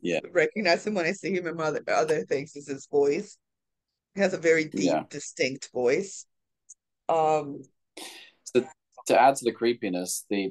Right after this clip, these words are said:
Speaker 1: two of the children are twins, Jonas
Speaker 2: Mm-hmm.
Speaker 1: and Mercy, and they,
Speaker 2: Mm-hmm.
Speaker 1: <laughs> they're very, they,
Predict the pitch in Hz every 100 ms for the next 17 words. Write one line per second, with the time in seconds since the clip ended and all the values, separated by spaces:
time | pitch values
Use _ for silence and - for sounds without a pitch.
0 | - 127 117 101 - 104 95 95 - 113
1 | 92 82 120 - - - _ _ _ -
2 | 101 95 95 110 101 92 98 95 - -
3 | 82 - - _ _ _ _ - 101 226
4 | - 220 262 _ - - _ _ - -
5 | - - - - 143 160 147 - 127